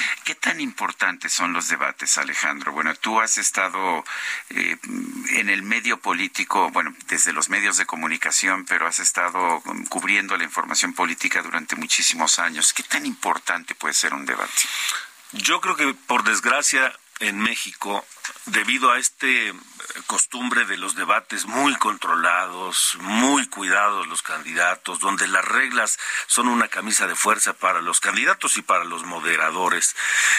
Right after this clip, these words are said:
Speaker 2: eh, eh, por toda esta serie de cosas, los debates en México se han convertido en ejercicios obligatorios, este, intrascendentes. No marcan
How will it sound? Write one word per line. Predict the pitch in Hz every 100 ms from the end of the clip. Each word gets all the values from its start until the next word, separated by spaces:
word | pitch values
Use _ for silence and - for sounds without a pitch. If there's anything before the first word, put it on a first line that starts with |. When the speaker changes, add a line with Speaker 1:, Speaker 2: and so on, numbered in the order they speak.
| -
Speaker 2:
eh, | 95 90 - -
eh, | 101 - - - - - - - - - - -
por | 123 -
toda | 170 175
esta | 170 135
serie | - 127 123
de | 104
cosas, | - 110 - 123
los | - 104
debates | 98 98 117 127 -
en | 87 90
México | 110 104 107
se | 101
han | 104
convertido | 110 92 - 107 107 107 - - -
en | 101
ejercicios | 104 107 107 - 131 131 - - -
obligatorios, | 117 110 107 107 - 135 160 175 190 - - - - - -
este, | 101 - 101
intrascendentes. | 104 110 98 95 87 87 82 - - - - - - - - -
No | 104 110 123 123 117
marcan | 113 113 117 117 107 98 87 82